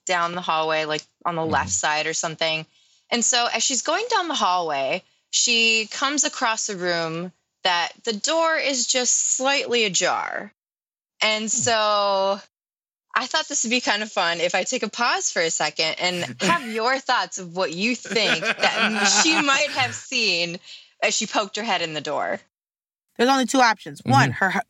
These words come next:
Speaker 3: soon-to-be husband banging someone else. Bridesmaid, her sister. Two, mom banging someone else. Three, mom banging soon-to-be husband.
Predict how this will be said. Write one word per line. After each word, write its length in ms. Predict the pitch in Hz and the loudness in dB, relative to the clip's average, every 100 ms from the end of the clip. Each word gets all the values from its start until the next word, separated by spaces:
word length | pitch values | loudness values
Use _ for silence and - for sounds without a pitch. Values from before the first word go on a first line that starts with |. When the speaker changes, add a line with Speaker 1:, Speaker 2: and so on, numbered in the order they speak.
| - | -8
Speaker 3:
soon-to-be 420 | - 269 254 247 | 2 4 6 6
husband 400 | 247 240 190 160 - - _ - | 6 4 2 -2 -4 -20 _ -2
banging 580 | 165 240 247 240 240 233 | 2 4 4 2 2 2
someone 440 | 233 226 220 226 | 2 4 4 4
else. 300 | 214 156 - _ _ - | 4 0 -8 _ _ 2
Bridesmaid, 600 | 262 285 220 185 135 - - | 4 4 2 -4 -4 -8 -2
her 160 | 262 | 0
sister. 540 | 262 311 285 - 180 - _ _ _ - | 4 2 2 2 0 -2 _ _ _ -4
Two, 600 | - - 349 320 214 - _ _ - | 0 4 6 6 4 0 _ _ 0
mom 600 | 190 294 320 262 147 135 - | 4 6 6 6 2 -2 2
banging 340 | 226 226 214 | 2 4 2
someone 400 | 208 214 196 190 | 2 2 4 4
else. 340 | 185 165 131 - _ _ - | 4 2 -2 -14 _ _ 2
Three, 460 | 381 392 269 143 - _ _ | 6 6 4 2 -6 _ _
mom 540 | 185 330 359 311 311 302 | 4 6 6 6 4 -2
banging 560 | 151 247 294 294 294 285 | 2 4 6 2 2 0
soon-to-be 460 | - 269 254 240 | 2 4 6 6
husband. 360 | 226 170 - | 6 4 -4